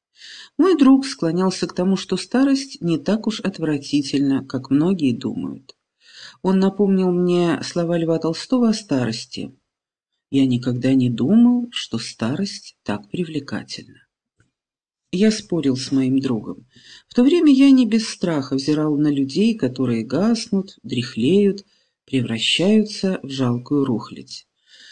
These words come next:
Я спорил с моим другом, доказывая ему, что старость есть нечто ужасное, даже ужаснее, нежели смерть.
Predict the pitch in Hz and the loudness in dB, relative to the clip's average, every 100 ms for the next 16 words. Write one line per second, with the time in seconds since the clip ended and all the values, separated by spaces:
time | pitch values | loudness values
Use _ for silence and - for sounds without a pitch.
0 | _ 165 185 175 165 - - 185 165 151 | _ 0 0 0 -2 -6 -4 -2 -2 -4
1 | - 156 147 143 170 240 143 117 113 110 | -4 0 0 0 0 0 0 -2 -4 -4
2 | 190 233 202 135 117 110 113 76 73 - | 0 0 0 0 -2 -4 -6 -8 -10 -8
3 | 196 - 302 311 269 269 - 170 240 247 | -8 -4 -2 0 0 -2 -6 -2 -2 0
4 | 196 214 208 - 190 185 180 135 - - | 0 0 0 -2 -2 0 0 0 -4 -6
5 | 101 64 - - - _ 143 214 262 262 | -8 -8 -16 -20 -20 _ -2 0 2 0
6 | 254 147 123 151 151 165 160 139 113 113 | 0 -2 -2 -2 -4 -4 -2 -2 0 0
7 | 120 127 - 110 82 - - | -2 -8 -8 -8 -10 -14 -20